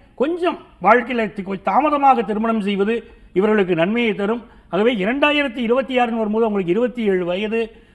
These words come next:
அப்படி வயதாகதே நினைக்க வேண்டாம். நல்ல முறையில அவங்களுக்கு திருமணம் கைகூடும். நீங்க அதற்கு செய்ய வேண்டிய ஒரு சில பரிகாரங்கள் உங்களுக்கு உண்டு. என்ன செய்யலாம்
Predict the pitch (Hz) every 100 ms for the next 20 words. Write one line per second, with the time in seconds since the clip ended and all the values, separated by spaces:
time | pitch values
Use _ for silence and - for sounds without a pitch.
0 | - 190 185 202 233 226 220 226 208 214
1 | 208 208 226 226 - - 156 214 294 311
2 | 254 247 269 240 196 180 202 220 196 190
3 | 190 208 214 208 - - - 202 320 330
4 | 220 233 208 220 196 240 320 277 226 202
5 | 202 208 165 - 202 214 - 262 233 196
6 | 254 277 269 220 220 214 170 165 156 135
7 | 147 - - _ - - 180 294 381 196
8 | 208 208 208 185